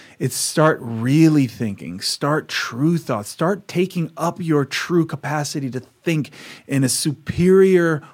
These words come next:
way from the normalized, frantic, chop chop thinking that we're used to. N-, you're still fully intact. It's,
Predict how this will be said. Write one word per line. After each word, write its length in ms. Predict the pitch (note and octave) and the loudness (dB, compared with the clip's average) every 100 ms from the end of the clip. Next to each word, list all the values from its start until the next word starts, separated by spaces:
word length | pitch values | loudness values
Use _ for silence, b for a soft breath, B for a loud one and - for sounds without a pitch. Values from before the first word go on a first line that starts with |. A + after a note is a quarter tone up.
| B | B
way 360 | C#3+ E3 D#3+ | 0 2 2
from 300 | D3 - D3 | 0 -2 -2
the 80 | C#3+ | 0
normalized, 920 | C#3+ D3 D3+ D#3+ D#3 C#3+ C3+ C#3 C3+ - | -2 0 0 0 0 0 0 -2 -4 -8
frantic, 760 | - C#3+ D#3+ D3+ D#3 C#3+ - B B B B _ - - | -12 -6 -6 -4 -4 -6 -10 B B B B _ -20 -12
chop 400 | - - E3 D#3+ | -4 0 0 -2
chop 320 | - D#3 - | -4 -4 -4
thinking 360 | - D3+ A#2+ B2+ | -6 -4 -2 0
that 180 | B2 - | 0 -2
we're 100 | D#3+ | -2
used 400 | F3 B3 - - | -2 -2 -4 -6
to. 280 | A2 A#1+ - B B B - | -6 -6 -12 B B B -2
N-, 300 | E3+ G3+ G#3+ | 2 2 0
you're 200 | - G#3 | 0 2
still 440 | G#3+ - A3+ A#3+ A3+ | 2 0 4 6 6
fully 360 | - A3+ G#3+ | 4 4 6
intact. 600 | F3+ D#3 F3 B3+ G3+ - | 2 0 -4 -6 -6 -6
It's, 200 | C#3+ C#3+ | -8 -8